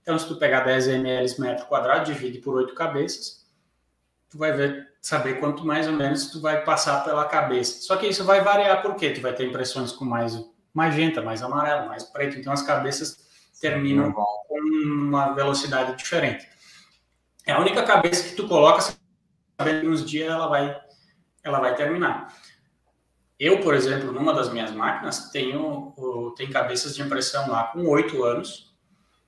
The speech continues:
Speaker 1: e roda filé do boi, que nem diz o Alex,
Speaker 2: Hum.
Speaker 1: redondinho e tal. E, cara, e rodou, rodou muito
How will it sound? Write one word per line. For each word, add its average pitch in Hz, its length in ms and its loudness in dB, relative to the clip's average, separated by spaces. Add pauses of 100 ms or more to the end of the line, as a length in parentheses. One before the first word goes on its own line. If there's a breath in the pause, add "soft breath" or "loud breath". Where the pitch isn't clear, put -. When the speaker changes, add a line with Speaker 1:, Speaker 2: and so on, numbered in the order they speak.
(340)
Speaker 1:
e 170 180 0
roda 123 880 2 (500)
filé 135 460 0
do 123 160 2
boi, 131 220 2
que 175 100 -2
nem 143 160 -2
diz 139 160 -2
o 131 100 0
Alex, - 680 0 (400)
Speaker 2:
Hum. 117 80 -6
Speaker 1:
redondinho 156 1160 0 (420)
e 190 580 -4
tal. 123 260 2
E, 139 320 0
cara, 143 380 8
e 135 60 0
rodou, 135 600 0 (280)
rodou 123 320 -4
muito 160 540 0